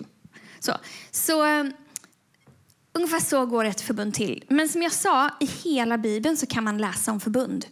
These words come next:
Från början alltså. Och hur Gud ingår förbund med människor. Och han börjar till exempel med Noa. Ni vet när det har regnat, det slutar regna, det torkar upp. Och så säger Gud,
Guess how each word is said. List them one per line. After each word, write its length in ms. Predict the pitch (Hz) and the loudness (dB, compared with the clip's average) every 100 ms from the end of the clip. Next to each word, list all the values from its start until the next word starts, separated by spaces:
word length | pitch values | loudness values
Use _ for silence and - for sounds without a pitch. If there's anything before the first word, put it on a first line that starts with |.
| - - - | -18 -20 -10
Från 640 | - - - 381 392 403 320 | 0 2 4 4 4 4 4
början 460 | 320 226 226 330 | 2 2 0 0
alltså. 360 | 185 170 - - - - | 0 -2 -8 -8 -12 -14
Och 280 | - - 277 | -6 2 4
hur 120 | 285 | 4
Gud 400 | 269 294 370 359 - | 2 2 4 2 2
ingår 380 | 320 285 247 233 | 4 4 4 2
förbund 480 | 269 233 226 220 | 2 2 2 0
med 240 | 220 214 208 | 0 0 0
människor. 600 | 226 214 202 - 226 214 - | 0 0 -2 0 -2 -2 -12
Och 220 | - - - | -16 -4 0
han 160 | 302 | 2
börjar 220 | 294 285 | 4 2
till 60 | 262 | 0
exempel 240 | 277 247 | -2 0
med 160 | 240 240 | 0 2
Noa. 520 | 247 247 214 190 226 381 - - - - - | 2 2 0 0 0 0 -10 -20 -20 -18 -4
Ni 140 | - 294 | 2 4
vet 200 | 294 285 | 4 2
när 180 | 269 262 | 2 4
det 60 | |
har 100 | 247 | 2
regnat, 800 | 262 339 311 302 339 359 - - - - | 2 4 4 6 4 0 -6 -10 -8 -6
det 200 | 214 196 | 0 0
slutar 480 | - - 359 349 320 | 2 2 2 2 0
regna, 460 | 339 320 311 330 | 2 4 4 4
det 180 | 302 220 | 0 -2
torkar 440 | - 330 320 311 302 | 0 0 2 0 2
upp. 320 | 339 349 - | 0 -4 -6
Och 120 | - | -2
så 120 | - 294 | 0 2
säger 320 | 330 311 285 | 2 2 4
Gud, 340 | 240 226 226 | 4 4 2